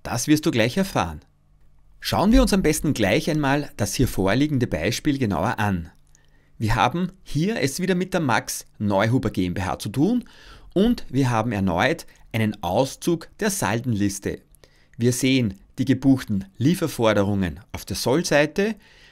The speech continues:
das Konto zwanzig achtzig Einzelwertberichtigungen zu Lieferforderungen Inland, das einen Wert auf der Habenseite von viertausendzweihundert Euro aufweist. Der Sachverhalt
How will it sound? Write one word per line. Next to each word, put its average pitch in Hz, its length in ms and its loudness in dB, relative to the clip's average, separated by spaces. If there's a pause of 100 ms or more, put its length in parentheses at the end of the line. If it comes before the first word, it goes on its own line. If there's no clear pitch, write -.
(140)
das - 200 -4
Konto 123 520 0 (240)
zwanzig 110 560 -4
achtzig 139 600 0 (260)
Einzelwertberichtigungen 117 1300 -2
zu 107 120 -4
Lieferforderungen 95 840 0
Inland, 190 580 0 (520)
das 107 440 -2
einen 107 240 2
Wert 98 420 0 (340)
auf - 120 -8
der - 180 -4
Habenseite 143 840 0
von 98 260 -4
viertausendzweihundert 127 1200 -2
Euro 110 380 0
aufweist. - 580 -6 (680)
Der 107 100 -2
Sachverhalt 190 920 0